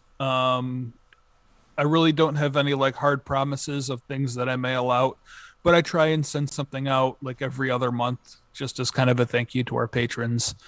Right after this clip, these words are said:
Um, normally it's, like, a series of things. Like, last year we did a series of basic lands that had a, a Casual Tryhard stamp on 'em, and I signed 'em, and it was kind of a good luck basic land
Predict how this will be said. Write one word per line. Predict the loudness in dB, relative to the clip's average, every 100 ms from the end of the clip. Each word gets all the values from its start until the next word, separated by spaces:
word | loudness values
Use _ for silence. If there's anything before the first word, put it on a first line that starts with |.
| -20 -20 -6
Um, | 0 2 2 -2 -6 0
normally | 4 6 4 4 2
it's, | 0 -2
like, | -4
a | -4
series | -4 -4 -4 -6
of | -6 -6
things. | -4 -2 -2 -4
Like, | -4 2
last | 2 2 0
year | 0 2
we | 2
did | 0
a | 0
series | 0 -2 -4 -6 -4 -4
of | -4
basic | -2 -2 -2 -4
lands | -4 -2 -2 -2 -6 -10 _ _ -6
that | -4 0
had | 0 2
a, | 4 2 0 -12 -20 -20 -20 -20 -20 _ _ _ _ _
a | 0 2 0 -2
Casual | 4 4 6 4
Tryhard | 4 2 2 2
stamp | 0 2 2 2
on | 0 0
'em, | -2 -4
and | -6 -6
I |
signed | -4 -4 -4 -6
'em, | -4 -6 -6
and | -8
it | -10 -12 -12 -6
was | -6
kind | -2 -2
of | 0
a | -2 -4 _ _ _ 0
good | 4 6
luck | 6 4 2 -6 _ -20 -4
basic | -2 -2 -4 -4
land | -2 0 0 0 -4